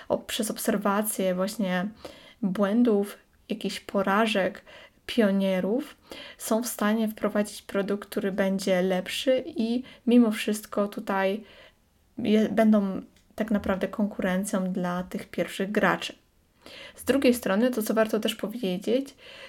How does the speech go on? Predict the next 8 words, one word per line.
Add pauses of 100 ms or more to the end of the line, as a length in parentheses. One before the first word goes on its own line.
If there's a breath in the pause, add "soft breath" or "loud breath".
istnieją
branże,
gdzie
rzeczywiście
bardzo
istotne
jest
to,